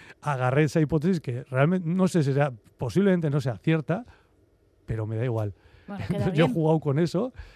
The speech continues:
Speaker 1: y he jugado con eso y he hecho paralelismos con nuestra historia, porque muchos de sus amigos están en la clandestinidad. Aquí conocemos muy bien lo que ha sido la clandestinidad,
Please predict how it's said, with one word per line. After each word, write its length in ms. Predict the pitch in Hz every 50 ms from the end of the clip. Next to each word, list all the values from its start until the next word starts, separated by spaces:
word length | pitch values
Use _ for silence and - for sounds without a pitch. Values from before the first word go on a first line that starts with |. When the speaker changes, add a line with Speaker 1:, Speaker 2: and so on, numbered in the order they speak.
| - _ _
Speaker 1:
y 100 | 139 131
he 40 | 131
jugado 240 | - - 139 135 120
con 140 | 127 127 143
eso 200 | 147 - - 139
y 60 | 135
he 40 | 135
hecho 160 | - - 131
paralelismos 640 | - 127 120 117 117 120 123 147 151 143 147 135 -
con 160 | - 131 117
nuestra 240 | 113 117 110 - 127
historia, 640 | 110 - - 185 190 180 147 143 143 143 147 143 - - - - - - - - - - _
porque 240 | - 123 107 - 120
muchos 280 | 117 127 123 - 131 117
de 80 | 113
sus 140 | 110 101 107
amigos 640 | 117 113 123 147 151 151 143 127 127 131 127 - -
están 300 | 113 - - 123 123 120
en 60 | 117
la 100 | 113 113
clandestinidad. 1000 | - 117 110 110 107 95 - - 107 110 123 160 170 156 147 147 147 147 123 - _ - _ _ _ _ _ _ _
Aquí 260 | 120 107 - 131 117
conocemos 480 | - 131 113 110 101 117 120 117 110 110
muy 120 | 110 107
bien 220 | 110 131 143 139 127
lo 80 | 117
que 80 | - 113
ha 20 |
sido 140 | 95 123 117
la 100 | 113 113
clandestinidad, 960 | - 113 107 110 107 98 - 113 107 101 110 139 165 165 156 147 147 147 -